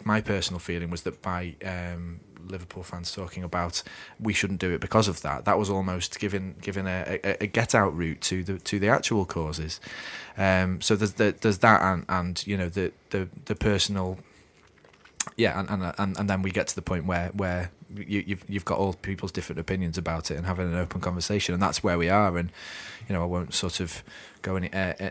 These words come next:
an-, any further into, in, into, into my own, my own feelings, because they're, they're my, my own feelings. But certainly, I think, yeah, it's a, it's, it's a positive thing where we are now, and, um, and, and I, I, I've been on and, and, and voted and couldn't make it to the meeting, but yeah, as I say,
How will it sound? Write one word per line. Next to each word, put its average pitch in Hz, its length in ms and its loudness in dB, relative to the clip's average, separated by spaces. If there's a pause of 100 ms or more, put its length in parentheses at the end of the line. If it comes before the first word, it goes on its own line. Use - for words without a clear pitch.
(140)
an-, 98 140 -2
any 95 180 0
further 90 340 0
into, 90 420 0
in, 92 180 -4
into, 92 420 0
into 90 240 0
my 90 260 0
own, 87 200 -2 (100)
my 95 200 0
own 92 120 -2
feelings, 87 380 -4
because 95 240 -8
they're, 92 280 -2
they're 92 280 -2
my, 95 400 -2
my 98 200 0
own 92 120 0
feelings. 104 320 -2
But - 320 -2
certainly, 90 560 2
I 95 60 0
think, - 420 -4
yeah, 98 180 2
it's - 140 -4
a, 101 100 2
it's, - 140 -6
it's - 160 0
a 92 40 -2
positive - 500 4
thing 98 180 2
where 95 180 6
we 90 100 4
are 90 160 4
now, 101 380 4
and, 98 180 0
um, 95 380 2
and, 101 140 -4
and 101 140 0
I, 98 140 0
I, 98 360 -4
I've 92 120 -4
been 95 140 2
on 90 140 2
and, 92 260 -2
and, 95 220 -2
and 98 160 -2
voted 95 400 2
and 98 200 0 (400)
couldn't 98 160 0
make 90 160 -2
it 87 60 -10
to - 80 -6
the 92 60 0
meeting, 92 340 0
but 92 220 -2 (260)
yeah, 101 180 -2
as 98 120 -6
I - 20 -6
say, 95 300 -2